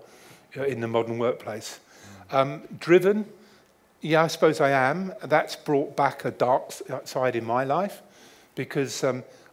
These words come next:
I would often work eighteen, nineteen hours a day without stop.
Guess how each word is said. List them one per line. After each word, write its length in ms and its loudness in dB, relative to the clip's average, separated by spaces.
I 100 2
would 160 -2
often 340 -2
work 260 -2
eighteen, 400 -2
nineteen 440 -4
hours 200 -2
a 60 -12
day 240 -2
without 240 -8
stop. 380 -6